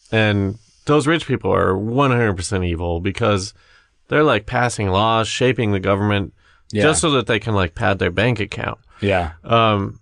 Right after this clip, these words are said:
Speaker 1: and I think that's evil because it's hurting people. And it's also, like, if you wanna get into the fucking military-industrial complex and all that shit, like, the only reason we're at war at any time is to just, like, make sure that these senators and these contractors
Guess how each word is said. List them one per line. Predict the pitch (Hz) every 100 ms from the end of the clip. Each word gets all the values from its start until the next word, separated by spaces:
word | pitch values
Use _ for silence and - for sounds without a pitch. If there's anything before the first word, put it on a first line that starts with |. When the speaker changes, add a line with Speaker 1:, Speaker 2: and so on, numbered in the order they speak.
| _ 127
Speaker 1:
and |
I | 135
think | - 190
that's | 185 156 123
evil | 95 92
because | 98 117 101
it's | 90 -
hurting | 117 113 110 110
people. | 120 104 117 110 -
And | 147
it's | 156 214
also, | 214 208 160
like, | 123 113 -
if | 113
you | 127
wanna | 131 135
get | 131
into | 127 117
the | 110
fucking | 127 117 120 95
military-industrial | 98 107 123 113 110 101 95 107 101
complex | - 95 110 98 92
and | 98
all | 90 101
that | 110 90
shit, | - 104 98 - - - -
like, | 98
the | 107 98
only | 127 127
reason | 127 123
we're | 117 117
at | 78
war | 87 101 104
at | 95
any | 98 95
time | 107 95 92
is | 90
to | - 98
just, | 104 127
like, | 104 92 - -
make | 95 95 -
sure | 123
that | 110 104
these | 107 101
senators | - 104 98 98 98 101
and | 95
these | 90
contractors | - 98 92 104 95 101 90